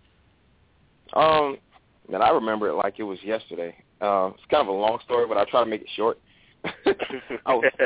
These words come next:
I was, <laughs> I was in California, and I was doing a, a festival, Jazz Fest West, and, uh, my mentor called me, uh, by the name of Donald Hayes, and he said, "Hey, I can't make this, uh, this gig tonight. I can only make the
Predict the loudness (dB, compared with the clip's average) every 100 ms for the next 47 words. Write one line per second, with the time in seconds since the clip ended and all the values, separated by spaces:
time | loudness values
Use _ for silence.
0 | 2 4 2 0 -6 -10 -12 -14 -18 -20
1 | -20 -8 -4 -4 -6 -20 -20 -20 -20 -12
2 | -4 0 0 2 4 4 2 0 2 0
3 | -2 _ -20 _ -2 2 0 0 -2 -2
4 | -4 -8 -4 0 0 -2 -2 -2 0 0
5 | 0 0 -2 -2 -6 _ -20 -20 -10 0
6 | 4 6 6 4 2 -6 _ 0 2 2
7 | 2 -2 -2 -6 -2 -2 2 2 2 -2
8 | -10 -12 -8 -2 -2 0 -2 -2 0 0
9 | 0 -2 -2 -6 -10 -8 -8 -2 2 2
10 | 0 -6 -4 -4 -4 -8 _ _ -2 -2
11 | -2 -8 -6 -4 -2 -4 -8 -14 0 2
12 | 2 -2 -2 -2 -2 -6 -20 -20 -20 -20
13 | _ -4 -2 0 0 -2 -6